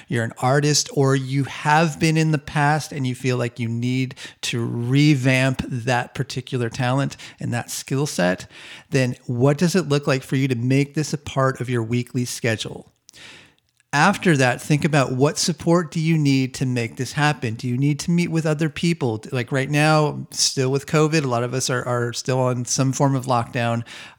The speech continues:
Uh, join it. Can you join a group? Can you reach out to a friend who's also similarly, they may have a, a similar goal, or there may be a fellow musician, a fellow artist, fellow entrepreneur.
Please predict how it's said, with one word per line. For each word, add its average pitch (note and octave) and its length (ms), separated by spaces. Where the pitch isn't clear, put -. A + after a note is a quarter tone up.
Uh, A#2+ 360
join B2+ 380
it. D3 100
Can C#3 140
you B2 80
join B2 240
a A#2 60
group? F3 320
Can D3 100
you A#2+ 140
reach B2 320
out A#2+ 160
to B2+ 140
a G#2+ 40
friend C3+ 400
who's C3 240
also B2+ 720
similarly, C#3+ 1040
they C#3 300
may C3 160
have B2+ 200
a, B2+ 220
a B2+ 80
similar D3 400
goal, C#3+ 400
or - 20
there B2 180
may A#2+ 140
be A#2+ 160
a G#2 60
fellow A2+ 240
musician, C#3 640
a - 20
fellow A#2 300
artist, C3+ 500
fellow B2 540
entrepreneur. A#2 760